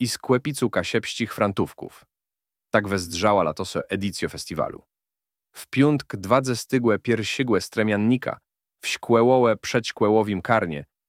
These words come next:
w Lezenie był finał dwadzestygłe trzecygłe płemłerścigłe. Festiwalu kasiepści, frantówci, kasiepści spiwe. Kłel sto trzedzesce śkłeloków z całych kasiub westąpiwało z frantówkama tak starsich,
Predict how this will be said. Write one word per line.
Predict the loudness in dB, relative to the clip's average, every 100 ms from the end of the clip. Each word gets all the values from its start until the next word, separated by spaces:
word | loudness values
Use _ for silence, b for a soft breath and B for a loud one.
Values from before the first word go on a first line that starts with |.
| _
w | 0
Lezenie | 2 4 2 2
był | 2 2
finał | 2 -2 0 -2 -6 _ -12
dwadzestygłe | -4 2 2 0 -4 -2 -2 0 -4
trzecygłe | -4 -6 -4 -2 0 -2
płemłerścigłe. | 0 2 2 0 -6 -12 -14 -14 -14 -18 _ _ _ _
Festiwalu | -4 -2 2 2 2
kasiepści, | 0 0 0 -2 -4 -4 -4 -6 _ _
frantówci, | 0 2 2 0 -2 -4 -8 -8 _ _ _
kasiepści | -2 0 0 -2 -4 -8 -8
spiwe. | -8 -4 -4 -4 -14 _ _ _ _ _ _ _ _ 0
Kłel | 4 4 0
sto | -2 -4
trzedzesce | -2 -4 0 0 -2 -6 -8
śkłeloków | -6 -2 0 0 -2 -10
z | -10
całych | -2 0 0 0
kasiub | -2 0 -2 -4 _ _ _
westąpiwało | -4 0 0 0 0 0 2 2 0
z | 0
frantówkama | -2 0 -4 -2 0 0
tak | -2 -8
starsich, | 0 0 0 -4 -8